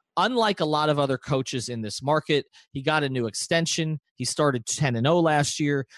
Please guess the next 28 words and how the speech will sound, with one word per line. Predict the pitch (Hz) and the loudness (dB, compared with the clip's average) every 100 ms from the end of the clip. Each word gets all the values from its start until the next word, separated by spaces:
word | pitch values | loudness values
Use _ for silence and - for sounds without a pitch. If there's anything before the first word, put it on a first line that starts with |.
| _ | _
There | 131 | -2
was | 127 | -2
a | 117 | -2
feeling | 170 165 143 | 0 0 2
if | 135 | -2
he | 120 | -4
could | 113 | -8
just | 110 147 151 - | -2 0 0 0
find | 151 135 | 2 2
a | 117 | 0
quarterback | - 185 175 156 143 131 - | -2 0 2 4 2 2 -2
or | 120 | -6
decide | 104 - 156 160 156 | -4 -2 0 0 2
on | 139 | 0
a | |
quarterback | - 147 127 123 117 - _ - _ - | -2 -2 2 2 2 -2 _ -20 _ -2
that | 131 127 | -2 0
you'd | 127 | -2
be | 135 135 | 0 0
in | 117 | 0
position | 117 139 135 107 | 0 0 0 -2
potentially | - - 165 - 170 | -4 0 0 2 2
to | 151 | 0
contend | 139 143 143 127 | 0 0 0 0
for | 123 | -2
a | |
national | 117 107 - 101 | -2 -2 -4 -4
championship. | 160 160 147 - 135 | -2 0 -2 -2 -2